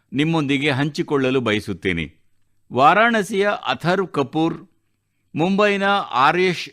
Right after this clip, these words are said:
ಲೀಖಾ ಮತ್ತು ಅತ್ರೇಯ ಮಾನ್ ಅವರು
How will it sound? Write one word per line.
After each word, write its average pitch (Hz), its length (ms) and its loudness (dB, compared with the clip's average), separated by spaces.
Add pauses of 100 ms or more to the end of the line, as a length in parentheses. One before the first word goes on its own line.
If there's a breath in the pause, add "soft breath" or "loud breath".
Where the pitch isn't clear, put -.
ಲೀಖಾ 147 760 -2 (460)
ಮತ್ತು 143 260 -4
ಅತ್ರೇಯ 156 540 2
ಮಾನ್ 117 420 0 (320)
ಅವರು 143 440 0